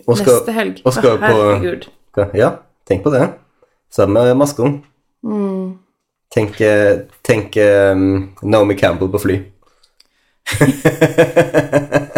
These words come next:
Speaker 2: Det, det har jo skjedd noe veldig rart. At du og jeg skal reise til Bergen alene, uten unger, og vi skal være alene i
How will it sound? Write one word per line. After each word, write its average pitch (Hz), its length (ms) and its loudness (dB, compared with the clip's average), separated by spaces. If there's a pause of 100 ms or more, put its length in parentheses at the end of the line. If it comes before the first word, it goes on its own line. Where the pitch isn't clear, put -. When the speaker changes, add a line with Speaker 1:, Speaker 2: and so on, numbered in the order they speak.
(420)
Speaker 2:
Det, 220 300 -2
det 226 100 0
har 226 120 2
jo 214 80 0
skjedd 202 240 -2
noe 175 260 -6
veldig 156 280 0
rart. - 400 -8 (1000)
At - 400 -8 (560)
du 208 260 -2
og 190 180 2
jeg - 340 -4 (1500)
skal 190 260 -2
reise 185 300 -4
til 190 180 -6
Bergen 185 320 0
alene, 175 420 -4 (1000)
uten 190 320 0
unger, 165 300 -4 (960)
og 196 140 -4
vi 185 80 0
skal 185 160 0
være 190 140 0
alene 170 340 -2
i 175 100 -4